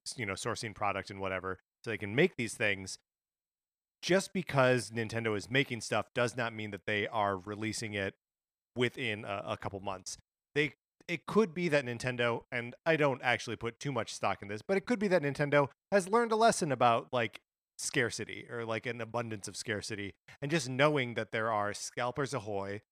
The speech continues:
who are going to buy everything that they put out as fast as they can so they can resell it.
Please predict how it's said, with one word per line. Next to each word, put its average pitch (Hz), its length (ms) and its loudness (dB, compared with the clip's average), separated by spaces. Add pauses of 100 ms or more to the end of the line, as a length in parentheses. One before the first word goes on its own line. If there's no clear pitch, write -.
(220)
who 120 160 -4
are 104 140 0
going 110 280 -4
to 107 280 -6 (180)
buy 110 580 2 (460)
everything 139 520 0
that 110 100 -4
they 117 80 2
put 110 180 -4
out 98 320 0
as 113 140 -10
fast 107 260 -2
as 101 60 -14
they 107 120 -4
can 104 200 -4
so - 100 -20
they 101 120 -6
can 95 100 -12
resell 107 420 -2
it. 104 120 -6